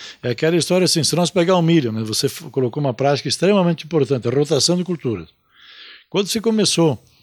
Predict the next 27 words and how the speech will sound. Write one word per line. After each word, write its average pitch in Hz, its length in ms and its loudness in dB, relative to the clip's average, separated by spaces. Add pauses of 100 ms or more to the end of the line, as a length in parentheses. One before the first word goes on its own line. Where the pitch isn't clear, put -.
(180)
o 135 100 -8
trabalho 135 420 2
da 135 120 0
bacia 120 380 -2
hidrográfica 131 520 0
como 127 160 -2
um 104 40 -6
todo, 143 320 0
me 113 120 -4
lembro, 135 300 0
digamos 113 360 -4
assim, 123 200 -4
produtores, 131 720 2 (400)
tanto 170 240 0
pequenos, 147 680 0
médios 123 520 0
ou 113 80 -2
grandes, 127 480 -2 (320)
trinta 208 340 0
por 156 160 -2
cento 170 280 -2
da 131 180 -2
área 147 180 0
se 156 120 -4
plantava 139 400 -2
com 165 80 -8
milho, 131 340 -4